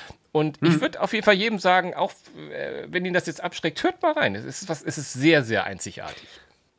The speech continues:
Speaker 2: Mach doch, mach doch Folgendes. Ähm, bei uns auf der Webseite w w w rockmusic punkt net haben wir wieder die Playlist, ähm, und die aktualisieren wir und dann nimmst du ein paar Einspiel- oder Anspieltipps mit rein.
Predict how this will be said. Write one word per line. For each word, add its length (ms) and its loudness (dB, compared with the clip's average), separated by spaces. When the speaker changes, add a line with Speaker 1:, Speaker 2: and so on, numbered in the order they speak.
Speaker 2:
Mach 160 2
doch, 320 0
mach 160 -2
doch 140 -4
Folgendes. 500 4
Ähm, 360 6
bei 80 6
uns 160 2
auf 120 -4
der 140 0
Webseite 500 0
w 140 -2
w 160 -2
w 260 0
rockmusic 840 0
punkt 240 -4
net 320 2
haben 260 -4
wir 440 2
wieder 160 0
die 100 -4
Playlist, 680 -2
ähm, 500 4
und 500 -2
die 80 0
aktualisieren 640 0
wir 120 0
und 100 -4
dann 120 -2
nimmst 240 -4
du 60 -2
ein 80 -4
paar 160 2
Einspiel- 480 -2
oder 360 0
Anspieltipps 640 -4
mit 180 -8
rein. 160 -4